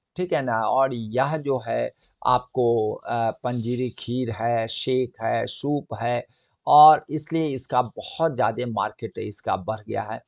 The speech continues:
अ, मखाना खीर है, ड्राई फ्रूट्स में भी, अ, इसका उपयोग होता है। यहाँ पर आप यही समझिए, इस एरिया में, दरभंगा में विशेष करके इसका,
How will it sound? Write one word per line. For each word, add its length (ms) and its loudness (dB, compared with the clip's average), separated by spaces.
अ, 280 2
मखाना 460 -4
खीर 360 -6
है, 200 -2
ड्राई 300 0
फ्रूट्स 460 -6
में 160 -4
भी, 160 -4
अ, 520 -6
इसका 220 -4
उपयोग 360 -2
होता 320 -2
है। 160 -6
यहाँ 280 -4
पर 280 0
आप 340 -2
यही 280 -6
समझिए, 520 -6
इस 300 -6
एरिया 360 -2
में, 200 -6
दरभंगा 500 -2
में 140 -6
विशेष 460 -6
करके 340 -6
इसका, 420 -2